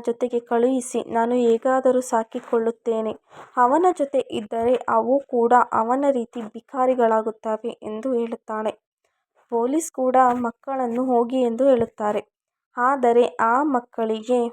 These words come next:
ಮನೆಯಲ್ಲಿ ಎದುರಿಸಿಕೊಂಡು ಏನಾದರೂ ಕರೆದರೆ ಬರುವುದಿಲ್ಲ ಎಂದು ಹೇಳಿ, ಎಂದು ಹೇಳಿಕೊಂಡು ಬಂದಿರುತ್ತಾನೆ. ಅದಕ್ಕಾಗಿ ಮಕ್ಕಳು, "ನಾವು ಬರುವುದಿಲ್ಲ, ನಾವು ನಮ್ಮಪ್ಪನ ಬಳಿ ಇರುತ್ತೇವೆ" ಎಂದು ಹೇಳುತ್ತವೆ.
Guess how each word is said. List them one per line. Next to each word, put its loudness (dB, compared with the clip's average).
ಮನೆಯಲ್ಲಿ 0
ಎದುರಿಸಿಕೊಂಡು -4
ಏನಾದರೂ 4
ಕರೆದರೆ 2
ಬರುವುದಿಲ್ಲ 2
ಎಂದು -2
ಹೇಳಿ, 0
ಎಂದು -4
ಹೇಳಿಕೊಂಡು 0
ಬಂದಿರುತ್ತಾನೆ. -2
ಅದಕ್ಕಾಗಿ 4
ಮಕ್ಕಳು, 0
"ನಾವು 6
ಬರುವುದಿಲ್ಲ, 4
ನಾವು 4
ನಮ್ಮಪ್ಪನ 0
ಬಳಿ 2
ಇರುತ್ತೇವೆ" -2
ಎಂದು 0
ಹೇಳುತ್ತವೆ. 0